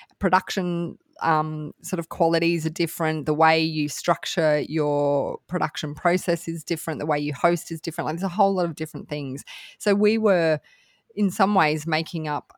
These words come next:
um, the culture and the way we would work as we went. And so one of the things I said was, "We're gonna try some stuff and we're gonna, sometimes things will stick and sometimes they won't. And that's the culture that we're going to have here. We're just gonna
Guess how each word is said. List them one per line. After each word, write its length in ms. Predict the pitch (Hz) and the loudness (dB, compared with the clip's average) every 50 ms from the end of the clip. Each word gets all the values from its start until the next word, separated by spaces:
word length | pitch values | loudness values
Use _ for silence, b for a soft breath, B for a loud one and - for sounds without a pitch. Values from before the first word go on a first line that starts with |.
| _ - | _ -8
um, 540 | - - 147 143 143 139 139 139 135 - - - _ | -6 -4 -4 -4 -4 -6 -8 -8 -10 -12 -16 -12 _
the 80 | - | -12
culture 480 | 156 - - 160 156 143 - - 175 156 | -10 -2 0 0 0 0 -4 -6 -6 -6
and 100 | 147 143 | -6 -6
the 60 | 143 | -6
way 220 | 143 147 139 139 139 | -4 -4 -4 -4 -4
we 160 | 143 143 139 | -6 -6 -6
would 200 | 135 139 139 151 | -8 -10 -8 -4
work 460 | 143 143 143 139 135 139 - - - - | -2 0 0 0 0 -2 -4 -8 -8 -4
as 180 | 156 151 139 - - | -2 -2 -2 -4 -8
we 80 | 139 139 | -10 -8
went. 400 | 156 226 302 208 127 123 - 156 | -6 -6 -6 -6 -8 -10 -10 -10
And 100 | 156 - | -10 -6
so 160 | - 180 156 | -4 -4 -2
one 140 | 165 160 156 | -2 -4 -4
of 60 | 151 | -6
the 40 | 151 | -8
things 280 | - - 156 151 151 - | -8 -8 -8 -8 -6 -6
I 80 | 151 | -8
said 240 | - - 165 190 190 | -6 -6 -8 -6 -6
was, 240 | 170 165 160 - - _ _ | -6 -6 -8 -10 -16 _ _
"We're 180 | 190 190 196 240 | -2 -2 0 0
gonna 220 | 277 320 320 302 | 0 0 0 -2
try 300 | - - - 214 185 220 | -2 -2 -2 0 0 0
some 220 | 277 - 254 233 - | -2 -4 -6 -6 -6
stuff 340 | - - - 151 139 - - | -6 -4 -4 -4 -4 -4 -8
and 120 | 160 160 | -10 -8
we're 100 | 165 170 | -8 -8
gonna, 300 | - 175 170 170 170 180 - _ _ _ _ _ _ _ _ _ | -6 -4 -4 -4 -6 -8 -12 _ _ _ _ _ _ _ _ _
sometimes 460 | - - 202 202 214 226 202 202 - | -6 -4 -2 0 0 0 0 0 -2
things 220 | - 196 196 190 | -2 -2 -2 -2
will 120 | 185 175 175 | -2 -4 -6
stick 280 | - - - 202 202 | -4 -2 -2 -2 -2
and 120 | - 185 190 | -4 -8 -6
sometimes 340 | - 175 175 190 180 170 - | -6 -6 -4 -4 -4 -2 -2
they 120 | 165 160 | -2 -2
won't. 420 | 170 160 151 151 180 262 381 - - | -2 -2 -4 -2 -2 -4 -4 -4 -4
And 180 | - 165 165 | -4 -2 0
that's 280 | 170 160 - - - - | 0 -2 -2 -4 -8 -8
the 100 | - 160 | -8 -8
culture 420 | - - 160 147 - - - 165 | -4 -4 -4 -4 -4 -6 -6 -6
that 160 | 151 147 - - | -6 -6 -6 -6
we're 80 | 131 147 | -8 -6
going 180 | - 139 135 | -6 -6 -6
to 80 | 147 131 | -6 -6
have 220 | 147 156 156 - | -6 -6 -8 -6
here. 180 | - 147 135 139 | -6 -6 -4 -4
We're 60 | 139 | -6
just 180 | 151 151 - - | -6 -8 -6 -6
gonna 240 | 165 160 156 139 | -4 -4 -4 -4